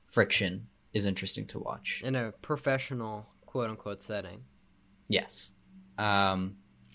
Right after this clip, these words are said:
Speaker 1: I, I don't know. Uh, the score is good.
Speaker 2: Yeah,
Speaker 1: Um,
Speaker 2: yeah. I like it when their moans and groans are, uh, are incorporated into, like,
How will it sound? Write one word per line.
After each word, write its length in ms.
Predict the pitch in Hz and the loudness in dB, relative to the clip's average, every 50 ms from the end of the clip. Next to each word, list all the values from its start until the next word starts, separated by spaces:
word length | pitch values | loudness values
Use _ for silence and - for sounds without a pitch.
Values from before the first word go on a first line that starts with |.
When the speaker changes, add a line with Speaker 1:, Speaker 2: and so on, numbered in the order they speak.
| - - - - - - - - _ - - | -20 -20 -20 -20 -20 -20 -20 -20 _ -8 2
Speaker 1:
I, 680 | 113 113 110 110 110 107 110 110 110 107 110 110 113 - - - _ _ - - _ _ _ _ _ - - - _ _ - _ _ _ _ _ _ - | 6 6 8 8 8 8 6 6 4 2 0 -2 -6 -10 -16 -20 _ _ -20 -20 _ _ _ _ _ -20 -20 -20 _ _ -20 _ _ _ _ _ _ -10
I 80 | 101 98 | -6 -4
don't 120 | 113 131 | -2 2
know. 300 | 127 147 190 190 123 - | 4 6 6 6 6 4
Uh, 240 | 98 107 107 107 101 101 | 4 4 4 4 2 2
the 100 | 113 120 | 2 2
score 360 | - - - 110 107 113 127 147 | 2 4 4 8 8 10 10 10
is 120 | 151 - | 8 8
good. 300 | - 147 143 175 185 - - _ _ _ _ _ _ - | 6 6 6 6 4 0 -8 _ _ _ _ _ _ -4
Speaker 2:
Yeah, 380 | - 101 101 - - - 95 92 | 2 4 6 6 6 6 6 4
Speaker 1:
Um, 80 | 92 92 | 2 2
Speaker 2:
yeah. 240 | 135 131 135 151 180 - _ _ _ _ _ _ _ _ _ _ _ _ _ - - - - - | 2 2 2 2 0 -4 _ _ _ _ _ _ _ _ _ _ _ _ _ -20 -20 -18 -2 8
I 120 | 156 180 | 10 12
like 240 | 180 180 185 185 - | 12 12 12 12 10
it 100 | 214 190 | 8 8
when 480 | 196 196 190 190 185 180 175 160 139 135 | 10 10 10 10 10 8 6 4 6 8
their 160 | 147 147 147 | 8 8 10
moans 480 | 143 139 139 139 139 143 143 143 139 147 | 10 10 10 10 8 8 6 4 4 4
and 140 | 143 135 | 4 4
groans 520 | 123 131 131 131 131 131 131 131 127 - - - | 6 6 6 6 6 4 4 2 2 0 2 4
are, 680 | 123 127 127 127 123 123 120 117 117 117 113 104 - - | 6 6 8 8 6 6 4 4 4 4 2 0 0 0
uh, 540 | 113 113 110 110 110 107 107 107 104 98 - | 0 0 0 0 0 0 0 0 0 -2 0
are 160 | - 120 120 | 0 0 0
incorporated 840 | 120 117 - - 131 123 120 - 131 123 123 123 123 127 127 127 120 - | 0 -2 -2 0 0 0 2 2 0 2 2 2 2 2 2 0 0 0
into, 600 | - 117 120 117 113 - - 127 123 120 120 120 | -2 -2 -2 -2 -4 -6 -6 -4 -4 -2 -2 -2
like, 260 | 113 113 117 113 107 | 0 0 0 0 -2